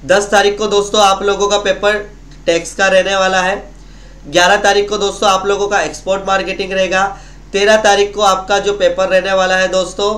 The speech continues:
वो होने वाला है आप लोगों का marketing research, ठीक है। Then उसके बाद सोलह तारीख को आपको industrial relation में आ जाएगा, ठीक है। Then सत्रह तारीख को आपका ये entrepreneurship का paper है। मतलब आप लोगों का paper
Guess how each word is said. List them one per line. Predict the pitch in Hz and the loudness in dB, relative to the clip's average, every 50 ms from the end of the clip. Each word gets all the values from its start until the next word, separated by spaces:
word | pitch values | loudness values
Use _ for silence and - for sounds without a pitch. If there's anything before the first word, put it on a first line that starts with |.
| - - - | -8 -12 -12
वो | - 151 170 180 | -4 -2 0 2
होने | 165 170 170 185 190 | 2 2 2 2 2
वाला | 190 185 185 185 180 | 0 0 0 0 0
है | 180 180 | 0 0
आप | 180 175 175 175 | 0 -2 -2 -2
लोगों | 185 175 180 | -2 -2 0
का | 180 190 185 | -2 -2 -2
marketing | 180 170 160 - 165 175 170 175 190 190 | 0 0 0 0 -2 -6 -8 -8 -8 -6
research, | 180 175 170 170 185 190 196 202 - - - - - - - - - - - - | -4 -4 -4 0 0 -2 -2 -2 -6 -14 -20 -20 -20 -20 -20 -20 -20 -20 -18 -12
ठीक | - 185 185 | -12 -6 -2
है। | 196 175 147 147 | -2 -2 0 0
Then | 185 190 | 0 0
उसके | 190 180 180 202 196 | 0 -4 -4 -6 -4
बाद | 185 196 196 | -2 -2 -4
सोलह | 196 - 175 175 175 190 190 | -2 -2 0 0 0 0 0
तारीख | 190 190 190 190 185 - | 0 0 -2 -2 -4 -2
को | 208 | -2
आपको | 190 180 170 - - 202 | 0 0 -2 -2 -2 -2
industrial | 180 170 160 175 175 170 - 190 190 175 | -2 0 0 0 0 0 -4 -6 -6 -6
relation | 180 180 180 180 175 175 185 185 180 - - - 170 | -6 -2 -2 -2 -2 -2 -2 -4 -6 -8 -14 -8 -4
में | 170 180 | -2 0
आ | 175 170 170 | 2 2 2
जाएगा, | 170 180 170 170 165 175 185 196 - - - - - - - - - - - - | 2 2 2 2 0 -2 -2 -4 -8 -12 -20 -20 -20 -20 -20 -20 -20 -20 -14 -12
ठीक | 175 170 185 | -10 -6 -6
है। | 208 226 220 - - - - - - - - - - - | -6 -6 -6 -10 -16 -20 -20 -20 -20 -20 -20 -20 -4 -2
Then | 160 180 | 0 0
सत्रह | 175 - 196 170 - - 196 208 208 | 0 -2 -4 -4 -2 -2 0 0 2
तारीख | 208 202 196 196 202 202 | 2 2 2 2 0 -2
को | - 202 | -4 -6
आपका | - - 170 170 170 - - 208 214 247 - - - - - - 147 | -4 -2 -2 -2 -2 -2 0 0 0 0 0 -4 -10 -18 -20 -20 -10
ये | 151 160 170 156 135 110 - - - 160 | -2 0 0 0 0 -2 -6 -10 -12 -8
entrepreneurship | 165 170 214 202 196 196 185 185 190 185 185 185 175 160 - | -4 -2 -2 -2 -2 -2 -2 0 0 0 0 -4 -8 -8 -4
का | 202 220 254 269 - - - | -2 -2 -2 -2 -4 -4 -4
paper | 143 139 - - 160 160 | -4 -4 -2 -2 -2 -2
है। | 156 151 120 - - - - - - - | -2 -4 -8 -10 -10 -14 -20 -20 -12 -6
मतलब | 156 170 175 202 - - | -4 -2 -2 -2 -2 -2
आप | 151 170 185 180 208 | 0 0 0 0 -2
लोगों | 208 214 202 202 208 | -2 -4 -4 -4 -4
का | 202 220 208 | -2 -2 -2
paper | - 208 190 190 - 208 | -2 -4 -6 -4 -4 -4